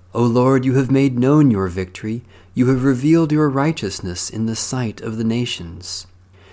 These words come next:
You remember your steadfast love and faithfulness to the house of Israel. All the ends of the earth have seen the victory of our God. Shout with joy to the Lord, all you lands. Lift up your voice,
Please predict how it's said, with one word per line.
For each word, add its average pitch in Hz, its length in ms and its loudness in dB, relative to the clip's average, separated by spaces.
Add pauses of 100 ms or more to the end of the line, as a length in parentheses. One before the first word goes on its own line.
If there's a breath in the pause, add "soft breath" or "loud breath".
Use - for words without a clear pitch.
(140 soft breath)
You 165 180 6
remember 156 400 6
your 123 240 0
steadfast 143 800 -4
love 123 320 -4
and 131 140 -4
faithfulness 95 720 -6
to - 140 -8
the 107 180 -8
house 117 300 -4
of 110 100 -6
Israel. 95 540 -6 (480 soft breath)
All 135 340 0
the 160 220 -2
ends 143 180 -2
of 143 140 -2
the 143 160 -2
earth 107 300 -4
have 110 200 -6
seen 98 480 -4
the 98 100 -6
victory 95 540 -6
of 92 160 -8
our 95 240 -4
God. 95 560 -2 (880 soft breath)
Shout 131 540 -2
with 131 180 -4
joy 139 400 2
to 143 140 -4
the 143 120 0
Lord, 127 540 2
all 139 260 -2
you 156 240 2
lands. 98 680 -2 (300 loud breath)
Lift 160 300 0
up 170 200 -2
your 165 100 4
voice, 127 600 -2